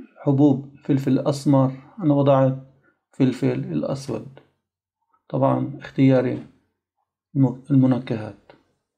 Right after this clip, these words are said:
بنلفهم على بعض أو بنخربطهم شوية هيك بشكل عشوائي، وبنلفهم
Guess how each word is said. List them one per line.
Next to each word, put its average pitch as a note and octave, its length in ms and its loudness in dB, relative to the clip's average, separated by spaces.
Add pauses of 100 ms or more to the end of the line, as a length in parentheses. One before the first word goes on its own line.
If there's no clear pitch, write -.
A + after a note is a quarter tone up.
(1500)
بنلفهم D3 720 4
على C3 220 -2
بعض D3+ 560 0 (1160)
أو C#3+ 60 -2
بنخربطهم C3+ 640 -2
شوية B2+ 420 -2
هيك C#3 480 -2 (1200)
بشكل C#3 320 -2
عشوائي، C#3 600 0
وبنلفهم C3+ 1000 0